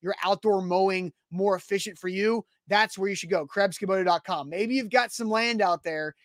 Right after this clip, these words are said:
and you've got bigger projects. You need a utility vehicle. You need a, a bigger power unit. You need a tractor. Krebs has everything, and they have the best of everything.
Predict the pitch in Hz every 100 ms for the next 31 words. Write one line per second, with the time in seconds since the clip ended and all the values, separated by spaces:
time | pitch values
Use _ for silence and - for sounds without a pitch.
0 | _ 175 196 175 196 165 214 208 - 196
1 | 202 196 208 - 185 185 185 156 208 214
2 | 190 202 202 202 190 - _ 180 190 170
3 | 175 180 139 208 208 - 196 196 202 196
4 | 196 175 180 156 - 208 196 - 196 -
5 | _ _ - 214 214 - 190 185 - -
6 | 262 240 202 170 - 151 143 143 _ _
7 | 196 196 190 185 180 180 147 233 226 -
8 | 190 170 165 160 170 165 156